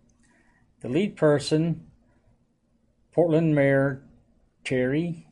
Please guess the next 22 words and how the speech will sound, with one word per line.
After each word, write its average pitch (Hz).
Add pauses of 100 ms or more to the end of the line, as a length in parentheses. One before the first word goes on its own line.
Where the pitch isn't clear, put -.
Schuck, - (2750)
is 101
informed 135
that 120
enemy 143
bombers 131 (500)
are 131
on 110
the 110
way. 107 (600)
He 143
announces 123
that 113
the 113
attack 120
is 110
imminent 165 (220)
within 117
the 110
next 147
three 139
hours. 104